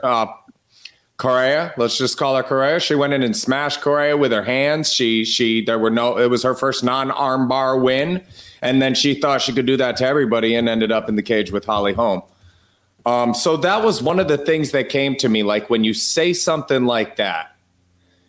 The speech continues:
and you make somebody feel the type of feelings that Rousey had, I think you need something like that.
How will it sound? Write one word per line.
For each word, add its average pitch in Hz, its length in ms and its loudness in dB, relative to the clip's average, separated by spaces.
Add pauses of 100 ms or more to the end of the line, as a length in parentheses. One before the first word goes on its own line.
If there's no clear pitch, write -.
(120)
and 113 200 2
you 123 80 2
make 143 240 2
somebody 147 400 0
feel 175 480 0
the 131 100 0
type 147 300 -2
of 107 120 -6
feelings 139 600 0
that 107 180 -2
Rousey 113 440 -2
had, 107 440 -4
I 110 140 -4
think 151 320 -4
you 147 80 0
need 135 240 -2
something 123 320 -2
like 104 260 -2
that. 87 340 -6